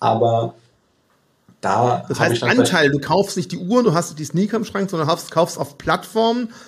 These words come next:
Speaker 2: die für dich verwahren, verwalten und vielleicht sogar versichern,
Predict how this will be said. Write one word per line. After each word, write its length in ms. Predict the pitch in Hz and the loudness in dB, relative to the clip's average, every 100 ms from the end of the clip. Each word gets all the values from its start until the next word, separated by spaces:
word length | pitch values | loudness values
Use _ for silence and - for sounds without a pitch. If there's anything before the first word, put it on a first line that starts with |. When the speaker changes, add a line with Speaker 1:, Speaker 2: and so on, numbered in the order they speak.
| - | -8
Speaker 2:
die 120 | 147 156 | -2 0
für 100 | 147 | 0
dich 140 | 156 | -2
verwahren, 540 | 151 131 143 185 240 | 2 4 4 4 2
verwalten 680 | - 165 135 147 214 214 214 | 0 -2 0 2 2 2 0
und 180 | 170 135 | 0 0
vielleicht 160 | 156 | -2
sogar 220 | 160 151 143 | 0 -2 -2
versichern, 480 | 135 156 196 196 | -2 0 2 2